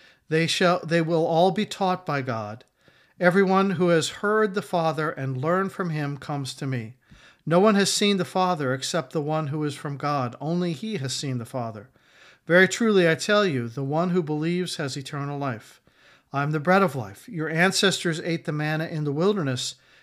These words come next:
and yet they died. But here is the bread that comes down from heaven, which anyone may eat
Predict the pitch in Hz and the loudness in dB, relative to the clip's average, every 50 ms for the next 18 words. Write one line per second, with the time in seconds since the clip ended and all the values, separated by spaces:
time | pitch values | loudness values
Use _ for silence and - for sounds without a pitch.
0 | _ _ - 170 170 180 180 180 208 196 185 185 190 190 202 190 147 107 95 - | _ _ -2 2 2 2 2 2 2 0 2 2 2 0 0 0 -2 -6 -8 -12
1 | _ _ _ _ _ _ _ _ _ _ - - 160 131 - - 214 226 254 254 | _ _ _ _ _ _ _ _ _ _ -2 -2 -2 -2 0 0 2 4 4 4
2 | 262 247 196 185 160 143 135 156 151 135 160 180 190 196 170 175 165 - - 170 | 4 2 2 0 -2 -2 -4 -4 -4 0 2 2 2 2 2 -2 -4 -2 -4 -4
3 | 156 139 - - 165 160 160 165 160 - 170 156 151 151 185 185 165 160 139 135 | -4 -4 -4 -4 -2 -2 -2 -2 -2 -4 -4 -4 -2 0 0 0 0 -2 -4 -4
4 | 139 151 - - - 185 185 214 247 247 233 226 214 196 185 170 165 - 165 156 | -4 -6 -8 -8 -8 -6 -4 -2 -2 0 0 0 0 0 -2 -2 -4 -4 -4 -4
5 | 156 165 170 | -4 -6 -6